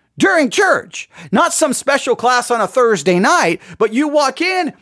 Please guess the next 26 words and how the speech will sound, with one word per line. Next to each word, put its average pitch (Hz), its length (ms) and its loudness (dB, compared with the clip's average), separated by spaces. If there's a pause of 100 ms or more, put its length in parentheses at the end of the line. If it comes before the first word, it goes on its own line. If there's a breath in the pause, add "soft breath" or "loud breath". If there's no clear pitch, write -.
that's 285 360 -2
what 294 140 0
you're 294 140 0
going 294 240 2
to 277 60 -2
get 302 180 0
from 269 200 0
the 220 80 0
pulpit. 359 680 -2 (920)
Okay, 156 140 -6
but 127 380 -4 (580 soft breath)
I, 147 240 -2
I 151 80 0
know, 143 200 0 (200 loud breath)
again, 143 320 -8 (200 soft breath)
crazy 151 360 -6
concept, 123 300 -10
but 175 80 -4
this 247 180 -2
is 220 140 -2
how 185 100 0
they 156 140 -2
describe 127 400 -4
it. - 80 -8
"Our 269 180 2
passion 208 640 -2